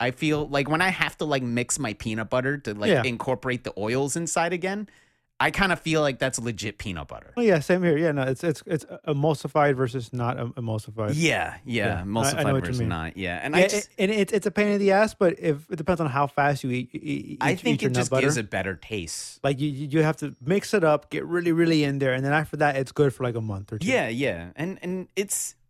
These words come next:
Speaker 1: I don't know, and, and if you look at the ingredients of it, it just says roasted peanuts and,
Speaker 2: Yeah.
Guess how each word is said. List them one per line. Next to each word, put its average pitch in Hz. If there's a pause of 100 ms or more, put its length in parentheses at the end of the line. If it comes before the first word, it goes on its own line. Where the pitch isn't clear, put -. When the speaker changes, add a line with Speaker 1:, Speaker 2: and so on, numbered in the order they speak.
(120)
Speaker 1:
I 214
don't 240
know, 131
and, 175
and 196
if 196
you 202
look 247
at 220
the 165
ingredients 107
of 76
it, 78
it 120
just 139
says 131
roasted 107
peanuts 92
and, 92
Speaker 2:
Yeah. 92